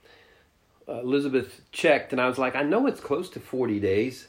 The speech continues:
that we've been doing this." We didn't plan it this way. Um, we kinda started on a day we thought we were supposed to start and felt like it's to end today, but,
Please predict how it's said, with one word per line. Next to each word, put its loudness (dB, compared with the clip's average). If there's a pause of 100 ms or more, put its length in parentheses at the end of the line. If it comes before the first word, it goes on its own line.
(160)
that -6
we've -6
been -2
doing -2
this." -4
We -4
didn't -2
plan -2
it -2
this -10
way. -4 (580)
Um, -8
we -4
kinda -4
started 0
on 0
a -4
day 0
we -6
thought -4
we -4
were -4
supposed -6
to -4
start 0
and -12
felt -4
like -8
it's -14
to -10
end -6
today, -2
but, -8